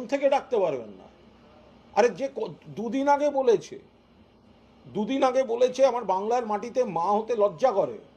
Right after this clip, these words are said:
আপ-, তাকে আপনি তো পাড়ার জলসায় তৃণমূল কর্মী ডাকবেন? যে বলেছে যে অমুকের গালে গালে জুতো মারো তালে তালে, তো তাকে আপনি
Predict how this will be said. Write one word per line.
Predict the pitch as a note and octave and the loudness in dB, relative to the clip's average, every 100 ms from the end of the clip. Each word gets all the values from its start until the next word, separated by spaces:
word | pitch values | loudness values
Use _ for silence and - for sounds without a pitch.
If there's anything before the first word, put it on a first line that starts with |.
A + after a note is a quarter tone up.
| _ _ _ - - _ | _ _ _ -20 -20 _
আপ-, | G#3 A3 | 0 2
তাকে | G#3+ B3 | -6 -2
আপনি | C4+ C4+ | -2 -2
তো | B3 B3 | -8 -6
পাড়ার | D4+ B3 G3 | -2 -4 0
জলসায় | A#3 A#3 B3 | -2 0 -2
তৃণমূল | B3 A3+ B3 B3 | -2 -4 -4 2
কর্মী | B3 B3 | 2 2
ডাকবেন? | B3+ C#4+ A#3+ A#2 E2+ _ _ _ _ _ _ - - - | 2 2 0 -4 -14 _ _ _ _ _ _ -20 -20 -2
যে | G#3+ | 4
বলেছে | A#3 A#3 B3+ A#3+ B3 | 6 6 2 0 -2
যে | A#3+ G#3+ - _ - | -2 -4 -14 _ -6
অমুকের | G3+ A#3+ B3 B3 | -6 -4 2 2
গালে | A3 A3 A#3+ | 2 0 0
গালে | A3+ A#3 A#3+ G#3+ - - D3 | 0 0 -2 -4 -8 -16 -14
জুতো | - - B3 | -12 -2 -2
মারো | A#3 A#3 A3+ | 0 -2 0
তালে | G#3 G#3+ | 2 2
তালে, | G#3 F3 B2 G#2 - - - - - - - | 2 0 -2 -10 -18 -20 -20 -20 -20 -20 -12
তো | |
তাকে | G3 G#3 G3+ | 4 4 4
আপনি | G#3+ G#3+ A3+ | -4 -4 -6